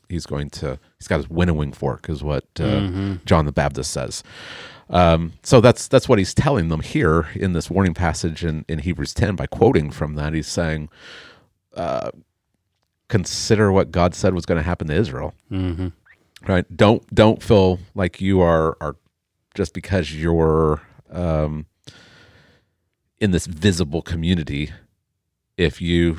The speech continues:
Speaker 1: turn away, even if no one else knows it, right? If in your heart you turn away,
Speaker 2: Mm-hmm.
Speaker 1: don't, uh, don't feel safe just because you're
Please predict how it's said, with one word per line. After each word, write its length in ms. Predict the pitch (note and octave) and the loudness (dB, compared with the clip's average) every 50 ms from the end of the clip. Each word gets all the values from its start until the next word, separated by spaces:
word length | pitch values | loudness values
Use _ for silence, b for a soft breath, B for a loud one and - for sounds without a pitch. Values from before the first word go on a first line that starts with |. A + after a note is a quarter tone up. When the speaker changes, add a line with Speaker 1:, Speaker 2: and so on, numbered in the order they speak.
| - _ | -8 _
Speaker 1:
turn 220 | - - F#2+ F2+ | -6 -2 -2 0
away, 380 | F2+ F2 E2 D#2 E2 A2 D3 C#3 B2+ - _ _ _ _ _ _ _ _ _ _ _ _ _ _ _ _ _ _ _ _ _ _ _ _ _ _ _ _ _ _ _ _ _ _ _ _ _ _ _ _ _ _ _ _ _ | 2 2 2 4 2 2 0 -2 -6 -10 _ _ _ _ _ _ _ _ _ _ _ _ _ _ _ _ _ _ _ _ _ _ _ _ _ _ _ _ _ _ _ _ _ _ _ _ _ _ _ _ _ _ _ _ _
even 220 | - F#2 G#2+ F2+ - | -8 -6 -4 -4 -6
if 100 | - - | -6 -8
no 120 | - C#2 | -8 -6
one 120 | E2+ E2+ | -4 -4
else 200 | D#2+ C#2+ - - | -4 -4 -6 -8
knows 260 | - - F#2 G2+ - - | -10 -8 -8 -8 -8 -10
it, 140 | - - - _ _ _ _ _ _ _ _ _ | -12 -14 -16 _ _ _ _ _ _ _ _ _
right? 200 | D#2 D2+ - - _ _ _ _ _ _ _ _ _ _ | -8 -8 -8 -8 _ _ _ _ _ _ _ _ _ _
If 140 | - _ | -18 _
in 80 | D#2 D#2+ | -8 -6
your 120 | D#2 D2 | -6 -6
heart 280 | C#2 - - E2+ E2 - | -4 -2 0 0 0 0
you 60 | - D#2+ | -4 -10
turn 220 | - - D#2+ D2 | -6 -6 -4 -4
away, 340 | C#2+ C#2+ C#2 C#2 D#2+ F2 F2 | -2 -2 -2 0 -2 -2 -4
Speaker 2:
Mm-hmm. 380 | - A2+ F#2+ F2 E2+ F#2 G2 A#2 C3 B B B B _ _ _ | -4 -6 -6 -4 -4 -6 -6 -6 -8 B B B B _ _ _
Speaker 1:
don't, 400 | - F2+ F2 E2+ E2+ - - - | 2 4 4 4 4 2 0 0
uh, 80 | E2+ | 0
don't 200 | C#2+ - F2+ D#2+ | 2 2 0 0
feel 120 | - - D#2 | 0 -2 -2
safe 320 | - - - C#2+ C#2+ - | -2 -2 -4 -4 -4 -4
just 200 | - - C2 - | -6 -10 -10 -10
because 340 | - E2 - - D2+ - - | -12 -12 -8 -8 -8 -6 -6
you're 220 | C#2+ C#2 C#2 C2+ | -6 -6 -6 -6